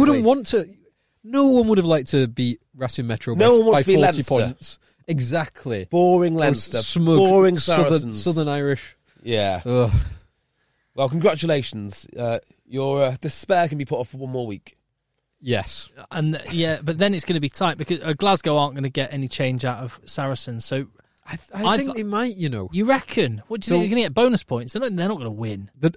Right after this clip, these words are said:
Speaker 1: <sighs> I don't think they're gonna win. I, I think Saracens might freshen up a couple of those England players.
Speaker 3: Glasgow are not playing well.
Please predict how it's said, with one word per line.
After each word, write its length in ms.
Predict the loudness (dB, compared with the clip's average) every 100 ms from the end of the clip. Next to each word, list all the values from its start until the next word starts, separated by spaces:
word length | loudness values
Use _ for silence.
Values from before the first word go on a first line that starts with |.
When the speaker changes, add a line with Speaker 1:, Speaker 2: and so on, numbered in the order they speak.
| -6 -16 -16 -18
Speaker 1:
<sighs> 360 | _ _ _ -6
I 60 |
don't 260 | 2 2 2
think 140 | -4 -2
they're 100 | -2
gonna 180 | -2
win. 220 | -4 -6 -8
I, 80 | -18 _ _ _ _ -16
I 80 | -14
think 380 | -8 -6 -6
Saracens 560 | -10 -8 -8 -8 -8 -8
might 240 | -10 -12 _ _ _ _ _ _ _
freshen 460 | -10 -4 -4 -2 -4
up 140 | -2
a 60 | -4
couple 520 | -4 -8 -6 -2 -2
of 60 | -2
those 240 | -2 -4
England 340 | -6 -6 -6 -6
players. 320 | -6 -6 -4
Speaker 3:
Glasgow 400 | -2 -2 -2 -2
are 60 |
not 220 | 0 -2 -4
playing 300 | -6 -4 -2
well. 340 | -2 -4